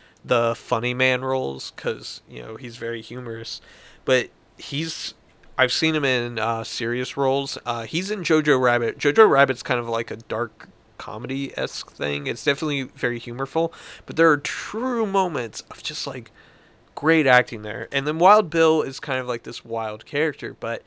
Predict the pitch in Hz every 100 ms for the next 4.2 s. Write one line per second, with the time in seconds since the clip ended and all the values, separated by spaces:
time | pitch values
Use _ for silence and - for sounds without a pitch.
0 | - - _ 117 - - 196 - 160 123
1 | 123 113 80 - - - 175 202 175 165
2 | 127 117 113 117 113 127 196 339 - 185
3 | 180 135 123 117 - 135 - 147 131 120
4 | 120 120